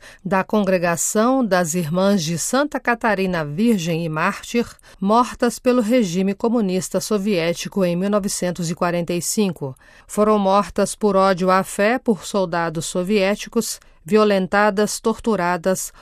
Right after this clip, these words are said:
ou mortas por causa da fome, maus tratos ou doenças nos campos de concentração na Rússia. O sacerdote alemão Max Joseph Metziger foi vítima de outra ditadura nazista.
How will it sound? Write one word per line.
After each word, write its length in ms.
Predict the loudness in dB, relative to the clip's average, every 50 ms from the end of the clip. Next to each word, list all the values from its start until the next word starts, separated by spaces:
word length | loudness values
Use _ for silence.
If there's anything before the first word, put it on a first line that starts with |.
| -16 _ 0
ou 140 | 2 2
mortas 500 | 4 4 4 4 2 2 -2 -4 -4 -2
por 180 | -2 -2 -2 -2
causa 320 | 0 0 0 0 0 0
da 160 | 0 -2 -2 -2
fome, 460 | -4 -4 -2 0 0 0 0 0 -2
maus 320 | -2 -2 -2 -4 -4 -6
tratos 560 | -6 -4 -2 -2 -2 -2 -2 -4 -4 -4 -6 -6 -10 _ _
ou 160 | -4 -2 0
doenças 680 | 2 2 2 2 2 0 -4 -4 -4 -4 -4 -4 -4 -6 -10 -14 -8 -2
nos 240 | 0 0 0 0 -2
campos 400 | -4 -4 -2 -2 -2 -2 -4 -4
de 80 | -4
concentração 920 | -4 -2 -4 -2 -2 -4 -4 -2 -2 -2 -2 -2 -4 -6 -6 -6 -4 -4 -4
na 140 | -4 -6
Rússia. 600 | -6 -6 -4 -4 -4 -4 -4 -6 -8 -10 -10 -12 -14 _ _ _ -20 -20 -20 _ _ -6
O 60 | -4
sacerdote 600 | -4 -2 -2 0 0 2 2 4 2 2 2 0
alemão 480 | 0 0 0 0 0 2 2 2 2 2
Max 520 | 2 0 0 0 -2 -4 -6 -6 -6 -6
Joseph 640 | -4 -2 -2 0 0 0 -2 -2 -4 -6 -6 -6 -6
Metziger 840 | -4 -4 -2 -4 -4 -4 -6 -6 -6 -4 -2 0 2 2 0 -2
foi 260 | -4 -4 -2 0 0 0
vítima 540 | 0 -2 -2 -2 -2 -4 -4 -2 -2 -4
de 160 | -4 -4 -2 -2
outra 400 | -2 -2 -2 -2 0 0 0 0
ditadura 680 | 0 -2 -2 0 0 -2 0 0 0 0 0 0 0 0
nazista. 760 | -2 -2 -2 -2 -2 -2 -2 -2 -2 -4 -6 -6 -6 -6